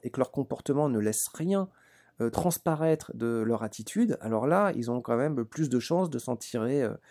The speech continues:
dans, euh, cet, euh, univers totalitaire.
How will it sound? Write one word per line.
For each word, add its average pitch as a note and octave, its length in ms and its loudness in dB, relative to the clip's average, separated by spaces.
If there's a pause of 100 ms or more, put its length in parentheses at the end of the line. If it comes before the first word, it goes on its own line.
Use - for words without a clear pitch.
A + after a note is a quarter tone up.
(320)
dans, A#2+ 300 2
euh, G#2 400 -4
cet, - 420 -6
euh, G#2+ 180 0
univers A#2 380 2
totalitaire. A#2 640 -2